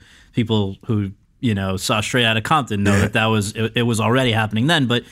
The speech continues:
Speaker 1: as the years go by and it was really becoming more universally embraced, you got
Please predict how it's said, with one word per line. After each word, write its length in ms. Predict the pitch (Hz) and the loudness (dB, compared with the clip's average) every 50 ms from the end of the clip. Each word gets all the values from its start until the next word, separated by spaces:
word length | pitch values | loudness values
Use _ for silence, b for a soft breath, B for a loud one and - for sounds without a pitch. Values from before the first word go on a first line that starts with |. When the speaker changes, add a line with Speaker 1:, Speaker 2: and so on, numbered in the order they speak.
| B B B B B | B B B B B
Speaker 1:
as 300 | 127 139 147 160 151 - | 0 2 2 2 0 0
the 80 | - 147 | 0 2
years 280 | 131 127 127 127 113 - | 2 4 2 2 2 0
go 100 | 131 120 | -2 -2
by 200 | 107 120 113 110 | 0 0 0 0
and 80 | 104 | 0
it 40 | 104 | 0
was 160 | 101 101 95 | -2 -2 -2
really 240 | 104 127 160 170 143 | 0 0 2 2 2
becoming 460 | 113 107 104 - 127 120 117 110 107 | 0 -2 -4 -2 0 0 2 2 2
more 500 | 101 104 107 107 110 110 107 104 104 104 B B B B B B | 2 2 2 2 2 4 4 2 2 -2 B B B B B B
universally 920 | B - - - 127 127 123 113 98 107 117 120 113 - - 127 113 110 | B -16 -8 -4 -2 0 0 0 0 2 2 2 2 0 -2 0 0 0
embraced, 540 | 107 107 98 110 107 110 110 107 104 - - | 2 0 0 0 0 0 0 0 -2 -4 -6
you 60 | 104 | -4
got 260 | 110 110 101 104 - | -2 0 0 -2 -4